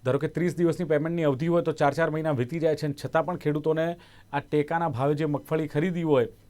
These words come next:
અથવા જે જણસ ખરીદી હોય, એના પૈસા મળતા નથી અને ભારતીય જનતા પાર્ટી કૌભાંડીઓને છાવરે છે,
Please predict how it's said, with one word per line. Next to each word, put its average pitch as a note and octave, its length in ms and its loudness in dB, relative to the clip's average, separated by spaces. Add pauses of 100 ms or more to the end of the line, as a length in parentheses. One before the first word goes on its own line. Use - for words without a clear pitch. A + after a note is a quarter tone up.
અથવા D#3 280 0
જે D3+ 120 4
જણસ C#3+ 300 4
ખરીદી F3 300 0
હોય, E3 80 6
એના D#3 120 4
પૈસા D3 380 2
મળતા C#3+ 320 4
નથી C#3+ 500 4 (380)
અને C3+ 380 0 (140)
ભારતીય D#3 380 -6
જનતા E3 260 -4
પાર્ટી C#3+ 320 -4
કૌભાંડીઓને D3 720 -2
છાવરે E3+ 500 4
છે, B2+ 260 0